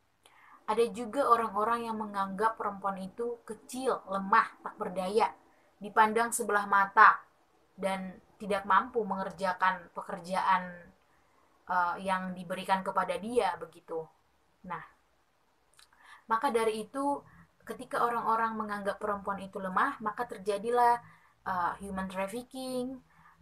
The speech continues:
eh, terjadilah pencabulan, pemerkosaan, kekerasan seksual. Nah, eh, dari situ saya pribadi meng-, eh, menyampaikan atau mengucapkan dan mengecam, hentikan, eh,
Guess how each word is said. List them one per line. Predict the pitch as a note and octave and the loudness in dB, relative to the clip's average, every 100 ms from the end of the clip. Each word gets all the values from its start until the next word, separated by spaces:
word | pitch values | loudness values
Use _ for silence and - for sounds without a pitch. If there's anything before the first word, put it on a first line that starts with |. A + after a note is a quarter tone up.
| - | -12
eh, | F3 - | -12 -10
terjadilah | F#3 F3 F#3+ F#3+ A#3+ A#3+ A#3+ A#3+ | -14 -6 -4 -2 4 8 8 6
pencabulan, | G#3 F#3+ F3+ F#3+ C4+ C4+ A#3 A#3+ B3 | -2 -8 -10 -6 -2 0 0 0 -6
pemerkosaan, | G#3+ G3 G3 G3 F#3+ B3 - A#3+ A#3+ G#3+ | -6 -6 -6 -6 -2 2 6 6 4 -10
kekerasan | - G3 F#3+ A3 G#3 | -10 -6 -2 -4 -6
seksual. | G#3 F3+ A#3+ G#3+ E3+ E3 _ _ _ - | -8 -6 4 6 4 0 _ _ _ -4
Nah, | F#3+ E3 - - - - - - | -2 -2 -4 -20 -20 -20 -20 -6
eh, | F#3 F3 - | -4 -4 -6
dari | F#3+ G#3+ A3 | -4 -2 -2
situ | B3 A#3+ D4+ E4 E4 _ _ | -4 -4 0 0 0 _ _
saya | - A3+ | -8 -6
pribadi | A3+ B3 A3+ A3+ D4 | -4 -4 0 0 0
meng-, | C#4+ A3 G#3+ | -4 -6 -4
eh, | G3+ G3 F#3+ F3+ - _ | 0 2 2 0 -6 _
menyampaikan | G3+ G#3 G#3 A3+ A#3+ F#3+ F3 G3 _ _ _ _ - | -6 -4 -2 -2 0 0 0 -2 _ _ _ _ -14
atau | F3+ F#3 A3+ | -12 -6 -6
mengucapkan | A3 G#3 G3 A#3+ A#3+ F#3+ G3 - _ | -6 -8 -6 -6 -4 -2 -2 -2 _
dan | G3 G#3 | -12 -10
mengecam, | G3+ G3+ G3 B3+ C4 F#3 - _ - | -10 -10 -10 2 2 2 -10 _ -12
hentikan, | G#3+ G#3+ C4+ - - C#4 G#3 E3 - _ _ _ | -10 -8 -10 -10 6 6 6 -2 -20 _ _ _
eh, | - F#3 | -8 -6